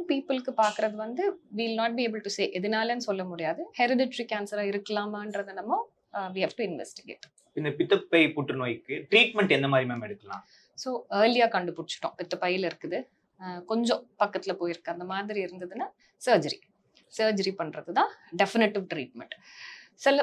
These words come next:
Speaker 1: most of the time என்னன்னா வெறுமனே பித்தப்பையில மட்டும் இருந்து நம்ம கண்டுபிடிக்கிறதே கிடையாது, கொஞ்சம் பக்கத்துல பரவி இருக்கும், அந்த மாதிரி தான் பார்ப்போம். அப்படி இருக்கிறப்ப surgery with chemotherapy கொடுப்போம். மத்த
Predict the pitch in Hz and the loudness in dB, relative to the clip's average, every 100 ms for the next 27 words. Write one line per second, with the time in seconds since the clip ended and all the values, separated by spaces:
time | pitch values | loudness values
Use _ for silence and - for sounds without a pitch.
0 | 233 262 339 370 359 269 269 269 240 247 | 4 10 10 10 6 4 4 2 2 0
1 | 254 311 277 226 269 302 339 311 240 240 | 0 0 2 4 6 8 8 8 4 0
2 | 226 220 208 208 - 262 233 220 220 202 | 0 0 -2 -6 0 2 4 2 0 -2
3 | 190 185 196 185 175 170 165 151 151 - | -2 -2 -2 -2 -2 -2 0 -2 -4 -2
4 | 233 269 269 - 220 220 214 208 196 175 | 6 8 8 6 2 0 0 0 0 0
5 | 170 165 160 170 170 170 175 175 170 - | 0 -2 -4 -4 -2 -2 -2 -4 -6 -4
6 | - - 202 220 220 220 240 311 381 214 | -4 -6 -6 -4 -4 -4 -8 -6 0 2
7 | 202 202 220 226 349 - _ - 214 196 | 2 0 0 2 2 -2 _ -6 -2 0
8 | 160 - 277 339 - 127 - - _ _ | 0 0 -2 -8 -8 -10 -12 -20 _ _
9 | - - _ _ - 208 214 240 | -20 -20 _ _ -6 -4 4 10